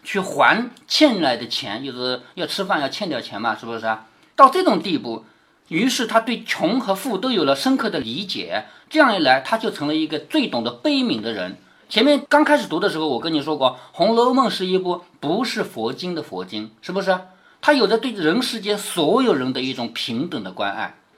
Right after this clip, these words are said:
《红楼梦》在开篇第一个故事，注意前面这些故事都是前言，前言结束了以后，开篇第一个故事就从一个穷的没有办法活下去的人入手，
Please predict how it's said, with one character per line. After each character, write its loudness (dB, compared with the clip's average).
《红 4
楼 6
梦》 4
在 4
开 2
篇 0
第 4
一 6
个 2
故 2
事， -4
注 0
意 -2
前 -2
面 -2
这 -4
些 -2
故 -4
事 -8
都 -4
是 -4
前 -6
言， -6
前 4
言 2
结 0
束 -4
了 2
以 -2
后， -2
开 4
篇 0
第 0
一 0
个 2
故 -2
事 -4
就 0
从 0
一 -4
个 -6
穷 -4
的 0
没 -2
有 -4
办 2
法 -2
活 0
下 2
去 -8
的 -4
人 -4
入 -6
手， -8